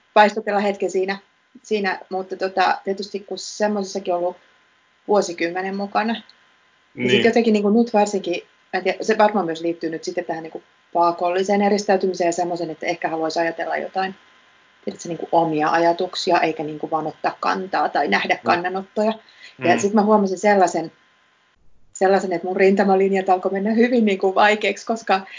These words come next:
Speaker 1: koska tota, mua alkoi ärsyttää myös kaikki niinku oma-,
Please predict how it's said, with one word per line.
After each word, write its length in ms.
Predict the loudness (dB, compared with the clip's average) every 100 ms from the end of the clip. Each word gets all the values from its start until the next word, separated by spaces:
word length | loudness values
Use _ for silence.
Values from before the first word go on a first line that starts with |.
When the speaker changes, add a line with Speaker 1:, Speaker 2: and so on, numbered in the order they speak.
| -20 -18 -8
Speaker 1:
koska 260 | -8 -6
tota, 240 | -6 -4 0
mua 140 | 0
alkoi 180 | 2 2
ärsyttää 400 | 2 0 -4 -4 -2
myös 160 | -2
kaikki 320 | 0 0 0
niinku 300 | -2 -2 -4 -8 _ _ -2
oma-, 360 | 0 2 -2